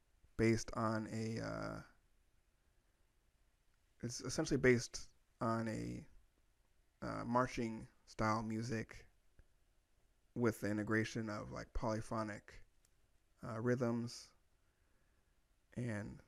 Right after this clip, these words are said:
that's how you kinda get ragtime. And the marching music is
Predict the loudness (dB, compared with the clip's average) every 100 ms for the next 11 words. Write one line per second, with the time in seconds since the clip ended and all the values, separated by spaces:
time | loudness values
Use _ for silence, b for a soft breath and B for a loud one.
0 | _ _ -8 -2 0 2 2 0 0 2
1 | 2 2 0 0 -2 -2 2 2 2 0
2 | 0 -2 -4 -6 -6 -12